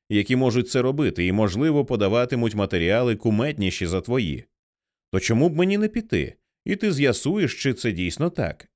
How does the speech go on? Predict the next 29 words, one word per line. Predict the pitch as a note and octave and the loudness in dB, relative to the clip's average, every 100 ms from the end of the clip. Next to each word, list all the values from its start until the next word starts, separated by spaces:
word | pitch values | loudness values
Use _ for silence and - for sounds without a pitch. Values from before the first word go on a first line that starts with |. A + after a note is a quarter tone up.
| - | -6
Я | G3+ G3+ | -2 0
був | C3 D3+ A#2+ | 2 2 2
уже | G#2+ G2 | 0 0
доволі | F#2 E2+ E2+ | 0 0 0
розлюченим». | F2 F2 F2+ E2+ - D2 C2 C2+ _ _ _ _ G#2+ | 0 -2 -4 -4 -6 -8 -10 -14 _ _ _ _ -4
Джерома | A#2+ G3+ A3 F#3 | 0 2 2 0
вищирилася, | C3+ G#2+ - F#2 F2 F2 - D#2 D2 _ _ - | 0 -2 -2 -2 -2 -2 -4 -4 -6 _ _ -16
з | - | -4
клацанням | F3 G#3 G3+ F#3 F3+ | 0 0 0 -2 -2
прикусивши | E3 C#3 A2 - E3 - A2+ | -2 -4 -4 -2 -2 -2 -2
зубами | F#2+ F2 C#3 C#3 C3+ - | -2 -2 -2 -2 -4 -4
евкаліптовий | C3 - F#2+ G2 G2+ F#2 F2+ F2 | -6 -4 -4 -4 -4 -4 -2 -2
льодяник. | E2+ F2 C#2 - _ _ _ _ _ _ - | -2 -4 -6 -12 _ _ _ _ _ _ -6
«На | B2 A#2+ | -2 0
твою | B2+ A#2 A2+ | 2 4 4
ласку. | A2 C#2+ - C#2+ - _ _ _ _ | 2 0 -4 -10 -12 _ _ _ _
Але | - D#3 B2+ | -2 2 4
якщо | A2+ - C#3 | 2 0 -2
ти | A2+ | 0
підеш, | G#2+ G#2+ C3+ C#3 F2 - | 0 0 2 0 0 -4
говорячи | G#2 G#2+ A2 A#2+ G#2 - G2 | -4 -2 0 0 0 0 -2
зле | F2+ G#2+ | 0 0
про | F2 F#2 | 0 0
мертвих, | A#2 D3+ C#3 A#2+ G#2+ | 0 -2 -2 -2 -2
не | D3+ C#3+ | -4 -2
піде | D3 C#3 E3 | -2 0 0
разом | F#2 E2 F2+ | 0 0 -2
із | F2 - | -4 -2
тобою». | F2+ D#2+ D2 B1+ | -2 0 -2 -4